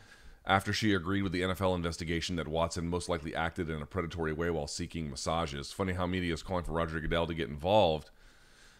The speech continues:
after criticizing his lack of punishment or, uh, too severe punishments in previous years. Well, I mean, they railroaded Josh Gordon's career over marijuana. And I know what everyone's gonna say. It's like, "Okay, but he had multiple chances and he kept fucking it up," which is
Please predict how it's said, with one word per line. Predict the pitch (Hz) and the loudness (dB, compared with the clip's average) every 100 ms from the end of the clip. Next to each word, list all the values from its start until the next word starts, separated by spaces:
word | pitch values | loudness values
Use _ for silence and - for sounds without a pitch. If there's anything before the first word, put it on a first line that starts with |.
| - | -8
after | - 95 | -6 -2
criticizing | - 120 104 90 85 | 0 2 2 0 -2
his | 87 | -2
lack | 85 87 - | 2 2 2
of | - | -6
punishment | 95 87 - 80 | -4 -4 -4 -4
or, | 85 92 90 - - | 0 0 0 -4 -6
uh, | 82 85 80 78 82 | -2 0 0 -2 -4
too | - 117 | -2 0
severe | - 87 110 131 | 0 0 4 4
punishments | - 95 85 87 80 | 2 -2 -2 -4 -4
in | 82 | -6
previous | 78 92 78 78 76 | -4 -2 0 0 0
years. | 113 90 - | 2 2 6
Well, | 135 | 10
I | 131 | 10
mean, | 127 | 10
they | 120 123 | 10 10
railroaded | 117 131 127 113 107 98 | 10 10 10 10 10 8
Josh | 85 107 101 | 8 8 8
Gordon's | - 104 104 95 | 6 4 4 2
career | - 85 85 85 | 0 2 4 4
over | 82 | 2
marijuana. | 85 85 78 87 85 71 - - - - | 2 4 4 4 2 0 -8 -14 -10 4
And | 120 | 8
I | |
know | 139 | 10
what | 120 | 10
everyone's | 104 101 | 8 4
gonna | 90 85 | 2 0
say. | - 107 | 4 4
It's | 85 | 4
like, | 87 90 | -2 -6
"Okay, | 85 104 87 | -4 0 0
but | 78 | -2
he | 73 90 90 | -4 -4 -2
had | 85 78 | -2 2
multiple | 90 90 82 76 | 2 2 -2 -4
chances | - 87 82 85 | 0 0 0 -2
and | 78 | -4
he | 76 | -6
kept | - 87 | -2 -4
fucking | - 87 - 78 | -2 -4 -2 -2
it | 78 | 2
up," | 80 78 - | 2 0 -4
which | 82 - | -6 -6
is | 71 | -8